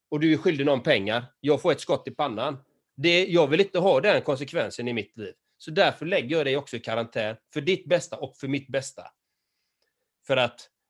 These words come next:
det, det, det tjänar ingenting. Jag kan hjälpa någon som faktiskt vill bli hjälpt istället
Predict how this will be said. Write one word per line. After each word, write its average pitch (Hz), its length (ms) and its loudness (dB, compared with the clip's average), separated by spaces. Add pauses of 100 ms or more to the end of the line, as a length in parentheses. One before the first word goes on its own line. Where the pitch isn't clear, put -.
(260)
det, 151 120 -4
det, 160 200 0
det 156 120 -2
tjänar 147 340 0
ingenting. 139 460 -4
Jag 139 160 0
kan 147 120 -4
hjälpa 147 300 -2
någon 139 240 -2
som 120 120 -12
faktiskt 110 320 -8
vill 135 280 0
bli 110 140 -4
hjälpt 90 480 -12 (160)
istället 107 500 -8